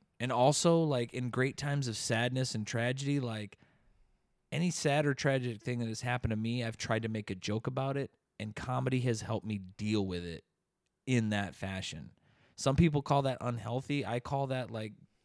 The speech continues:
being different. Like, I could sit and cry for fucking ever about certain things, as could most everybody. But when you are getting into that point where you can make jokes out of it, and that's what comedy is. It's talking about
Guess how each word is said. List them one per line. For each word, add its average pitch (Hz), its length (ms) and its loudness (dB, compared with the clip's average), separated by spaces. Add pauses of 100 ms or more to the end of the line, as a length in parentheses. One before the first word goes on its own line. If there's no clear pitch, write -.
(180)
being 123 260 0
different. 101 520 -4 (920)
Like, 98 240 -6
I 127 120 2
could 139 180 2
sit 131 320 0
and 117 120 -8
cry 117 520 -2
for 104 200 -8
fucking 104 400 -6
ever 113 280 -2
about 120 260 -2
certain 131 300 -6
things, 143 340 -4 (460)
as 117 240 2
could 110 200 4
most 110 400 2
everybody. 131 680 0 (600)
But 123 300 6 (240)
when 127 160 0
you 123 160 0 (100)
are 123 140 4
getting 131 380 4
into 139 240 -2
that 120 200 0
point 123 320 0
where 107 100 0
you 107 200 -2
can 104 200 -4
make 107 280 -6
jokes - 520 -2
out 98 160 -6
of 98 80 -8
it, - 120 -10
and 107 120 -6
that's 113 200 -4
what - 120 -4
comedy 113 400 -2
is. 101 440 -2
It's 104 260 -6
talking 147 480 0
about 113 280 -2